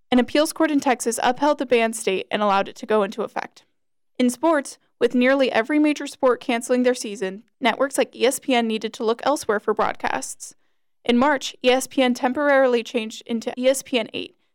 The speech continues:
the Oko, a reference to the two thousand four film Dodgeball, where they broadcasted various lesser-known sports.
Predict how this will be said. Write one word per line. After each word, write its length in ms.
the 140
Oko, 420
a 80
reference 440
to 60
the 60
two 220
thousand 320
four 220
film 440
Dodgeball, 540
where 100
they 140
broadcasted 840
various 420
lesser-known 480
sports. 500